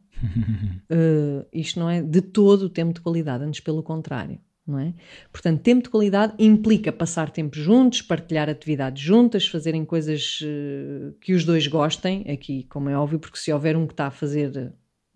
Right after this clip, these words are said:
Speaker 2: em sacrifício. Eh, mas, mas o foco, mesmo que seja a partilha de uma experiência, o foco é a outra pessoa.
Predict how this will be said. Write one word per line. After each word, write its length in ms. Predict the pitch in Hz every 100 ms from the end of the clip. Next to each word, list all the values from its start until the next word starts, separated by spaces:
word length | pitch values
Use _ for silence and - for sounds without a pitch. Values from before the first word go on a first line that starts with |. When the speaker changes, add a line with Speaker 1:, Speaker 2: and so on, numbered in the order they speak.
| - -
Speaker 2:
em 100 | 156
sacrifício. 460 | - 160 - - _ -
Eh, 200 | 180 170
mas, 400 | 185 180 - -
mas 260 | 208 202 175
o 60 |
foco, 880 | 196 - - - 285 294 _ 339 427 -
mesmo 340 | 196 269 311
que 60 | 311
seja 240 | - 269
a 40 | 254
partilha 460 | 254 226 254 240
de 60 | 214
uma 100 | 214
experiência, 800 | 202 - 202 202 240 - 285 269
o 100 | 220 226
foco 640 | - - 285 294 302 285
é 80 | 269
a 60 |
outra 340 | 262 262 269 262
pessoa. 580 | - - 156 135 139